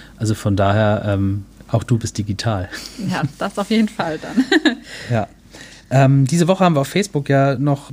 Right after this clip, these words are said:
Speaker 1: gefragt, was ist denn eigentlich das Erste, was ihr machen wollt, wenn die Einschränkungen durch die Corona-Krise, ja, beendet sind. Was würdest du denn als erstes machen?
Speaker 2: Also ich glaub, ich werd als erstes meine Oma besuchen gehen. Ich hab sie jetzt auch schon länger nicht gesehen und ich vermisse sie schon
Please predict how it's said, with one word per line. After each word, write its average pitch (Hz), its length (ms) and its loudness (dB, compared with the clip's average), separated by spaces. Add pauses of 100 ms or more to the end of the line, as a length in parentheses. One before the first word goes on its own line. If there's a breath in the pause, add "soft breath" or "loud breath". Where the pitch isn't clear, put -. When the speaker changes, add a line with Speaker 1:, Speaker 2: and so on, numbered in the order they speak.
Speaker 1:
gefragt, 147 600 0
was - 180 -4
ist 143 140 -8
denn 147 100 0
eigentlich 127 160 -2
das - 160 -6
Erste, 139 580 -2 (240 loud breath)
was 127 220 -4
ihr 117 120 -4
machen 135 380 2
wollt, 135 440 2
wenn 127 200 2
die 117 160 -6
Einschränkungen 127 560 0
durch 117 140 -4
die - 80 -14
Corona-Krise, 117 880 0 (100)
ja, 101 240 -4 (140)
beendet 117 560 0
sind. 98 280 0 (300 loud breath)
Was - 180 -4
würdest 135 280 0
du 165 60 0
denn 160 140 0
als 127 160 -2
erstes 127 380 -4
machen? 92 320 -4 (560 loud breath)
Speaker 2:
Also 180 540 0
ich 170 180 -4
glaub, 175 140 -2
ich 175 100 -8
werd - 160 -6
als 170 360 -4 (120)
erstes 226 540 -2
meine 170 400 0
Oma 226 260 2
besuchen 254 500 0
gehen. 262 460 2
Ich - 160 -16
hab 170 120 -10
sie - 160 -2
jetzt 165 200 -6
auch 175 120 -8
schon 175 320 -6
länger 175 260 -6
nicht 175 260 -6
gesehen 240 560 2
und 185 100 0
ich 175 80 -6
vermisse 190 440 0
sie 220 80 -8
schon 208 560 -4